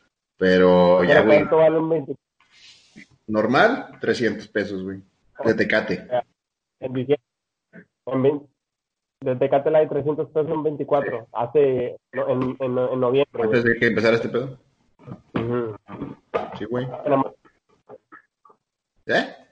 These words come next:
Speaker 2: Lo único que fui, lo, lo único que hice fue ganarle cien bolas.
Speaker 1: Sí. Bueno, del año pasado igual ya le ganaste un poquito más, güey, porque, pues, costaba, mejor costaba menos la, la cheve.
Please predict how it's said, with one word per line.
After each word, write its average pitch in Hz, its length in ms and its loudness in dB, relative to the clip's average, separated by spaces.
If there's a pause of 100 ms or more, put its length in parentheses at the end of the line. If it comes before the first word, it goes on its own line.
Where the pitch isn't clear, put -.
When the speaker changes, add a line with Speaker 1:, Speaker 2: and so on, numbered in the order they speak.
(500)
Speaker 2:
Lo 131 200 -2 (220)
único 160 160 -4
que 151 200 4
fui, 151 240 -2
lo, 139 200 0
lo 139 260 -2
único 156 240 2
que 156 80 0
hice 151 140 -2
fue 156 140 0
ganarle 147 320 2
cien 143 180 -2
bolas. 135 240 0 (640)
Speaker 1:
Sí. 143 320 -6 (1700)
Bueno, 127 460 0 (220)
del 95 340 -2
año 131 200 2
pasado 117 320 2
igual 113 220 2
ya 113 340 0
le 104 120 -4
ganaste 104 280 -6
un 101 60 -8
poquito 95 300 -10
más, 104 160 -6
güey, 104 120 -8
porque, 90 320 -14
pues, - 180 -20 (180)
costaba, 90 340 -8
mejor 87 200 -4
costaba 95 320 0
menos 92 360 -2
la, 80 220 -10 (520)
la 85 140 -10
cheve. 95 380 -2